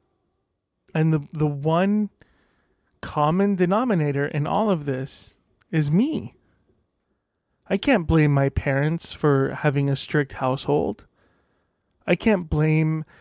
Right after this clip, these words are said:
Weight Watchers or Jenny Craig or Atkins for my weight gain. It's all me. I've lived this life. I've lived in this body. I've struggled through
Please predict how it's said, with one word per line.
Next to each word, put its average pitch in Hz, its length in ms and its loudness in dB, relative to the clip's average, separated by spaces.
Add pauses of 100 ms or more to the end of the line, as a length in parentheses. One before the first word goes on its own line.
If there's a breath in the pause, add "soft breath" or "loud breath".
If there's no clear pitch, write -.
(240 soft breath)
Weight 165 280 -2
Watchers 151 580 0
or 143 120 -2
Jenny 160 340 -2
Craig 165 760 -2 (880)
or 160 200 0
Atkins 165 880 -2 (200)
for 165 200 0
my 185 160 4
weight 220 280 0
gain. 135 360 -6 (640)
It's 160 180 -2
all 185 240 2
me. 170 420 2 (720)
I've 147 200 0
lived 165 320 0
this 185 260 -2
life. 175 340 0
I've 156 200 0
lived 165 240 0
in 170 100 4
this 170 160 2
body. 170 540 -2 (880)
I've 139 180 2
struggled 170 600 0
through 170 460 0